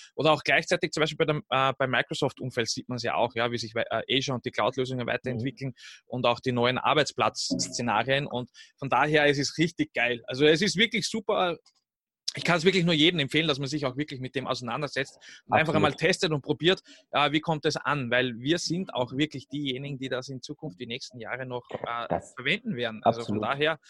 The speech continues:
Speaker 1: ähm, ist das auch wirklich notwendig. Und
Speaker 2: Also, da
Speaker 1: ja.
Speaker 2: gebe ich dir recht. Also,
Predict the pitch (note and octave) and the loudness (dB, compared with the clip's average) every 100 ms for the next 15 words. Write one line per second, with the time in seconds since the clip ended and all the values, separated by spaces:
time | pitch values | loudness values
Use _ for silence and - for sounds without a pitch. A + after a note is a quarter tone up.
0 | - - _ - B2+ C3 C3+ C3+ C#3 - | -20 -20 _ -2 2 2 0 -2 -8 -8
1 | D#3 - D3+ D3 C3+ E3 C3 C3 G3+ A#2 | -8 -4 -2 -2 -2 -6 -6 -8 -6 -8
2 | G2 - _ - _ _ - A#2 B2 B2+ | -10 -14 _ -20 _ _ -8 -4 -4 -4
3 | A#2+ G#2+ G#2+ - - - _ G2 B2+ B2+ | -6 -4 -4 -6 -12 -20 _ 0 4 4
4 | A#2+ A2 G2 F#2 A2 A2 A2 | 4 6 6 4 2 0 -2